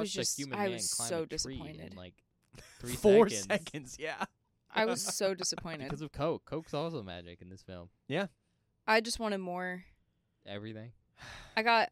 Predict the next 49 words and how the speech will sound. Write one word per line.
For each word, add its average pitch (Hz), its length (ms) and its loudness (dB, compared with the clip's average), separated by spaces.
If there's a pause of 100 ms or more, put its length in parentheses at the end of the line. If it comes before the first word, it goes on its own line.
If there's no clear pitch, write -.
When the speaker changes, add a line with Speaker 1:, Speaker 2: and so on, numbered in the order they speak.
Speaker 2:
I 208 80 6
got 240 140 8
nothing. 190 420 0
I 214 120 0
got 226 200 2
crumbs. 156 540 -4 (260)
Speaker 3:
I 156 120 0
didn't 262 100 0
even 156 100 -2
get - 160 -12
crumbs. 120 600 -10 (180)
Speaker 2:
I, 427 300 2 (200)
I 440 160 6
don't, 269 160 2 (160)
<sighs> - 0 -
I, - 60 -10 (1500)
I 311 80 2
don't 392 140 2
even 311 120 0
fucking 285 240 2
know 240 80 4
what 214 100 -2
to 185 60 -4
say. 196 320 -2 (160)
Speaker 1:
What, 113 220 -12
you 117 100 -12
wanna 113 140 -10
go 117 80 -6
to 117 60 -6
the 117 120 -4
outros? 143 500 -6
Speaker 2:
It 226 100 4
Speaker 1:
You 311 60 6
Speaker 2:
was 302 160 -2
semi-entertaining. 196 1000 0 (520)
Speaker 3:
I 233 120 4
think 339 180 -2
it 339 60 6
was 330 120 4
only 277 200 6
Speaker 2:
Semi. 285 140 8
Speaker 3:
semi-entertaining 269 460 4
because 226 220 0
we 240 120 0
were 240 160 4
laughing 202 460 4
at 185 80 0
it 156 120 -8
together. 180 460 0